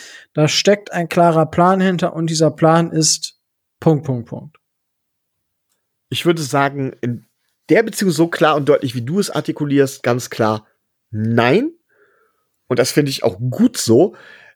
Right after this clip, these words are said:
Speaker 2: Denn das würde bedeuten, dass wir ja schon gesettelt wären, dass wir wüssten, in welche Richtung wir gehen. Wir würden uns jeder Flexibilität berauben. Stattdessen ist zum Beispiel ein Spieler wie Jalen Waddle zum Beispiel auch vielseitig einsetzbar. Er kann auch in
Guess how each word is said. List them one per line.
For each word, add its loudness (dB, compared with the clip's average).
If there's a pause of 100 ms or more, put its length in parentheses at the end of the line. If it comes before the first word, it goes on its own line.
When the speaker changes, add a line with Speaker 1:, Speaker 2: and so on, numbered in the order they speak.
(200)
Speaker 2:
Denn -2
das -2
würde 2
bedeuten, 2
dass -2
wir 4
ja 2
schon -4
gesettelt -2
wären, 2
dass -4
wir 0
wüssten, -8
in -2
welche 0
Richtung -4
wir 4
gehen. 2
Wir 2
würden 2
uns -4
jeder 4
Flexibilität -2
berauben. -4 (320)
Stattdessen 2
ist -2
zum -2
Beispiel 0
ein -4
Spieler -2
wie -2
Jalen 0
Waddle 2
zum -4
Beispiel -4 (720)
auch 0
vielseitig -2
einsetzbar. 0
Er 2
kann -2
auch -2
in -4